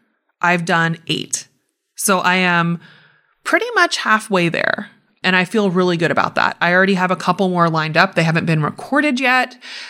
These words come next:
and I think I'm gonna hit that goal without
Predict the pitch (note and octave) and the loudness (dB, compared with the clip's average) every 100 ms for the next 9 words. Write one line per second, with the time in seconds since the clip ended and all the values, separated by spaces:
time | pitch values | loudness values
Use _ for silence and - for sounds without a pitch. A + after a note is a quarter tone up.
0 | - F#3 F3+ F3 E3 E3 - - F3 G#3 | -6 0 2 2 -2 -6 -4 -2 0 2
1 | G3 F3+ E3+ D#3+ E3 C#3 D3 C#3 C#3 C#3 | 2 0 0 0 0 0 2 2 2 -2
2 | - F3+ E3+ - D#3 D#3 - - - | -4 -2 0 0 0 0 -4 -8 -8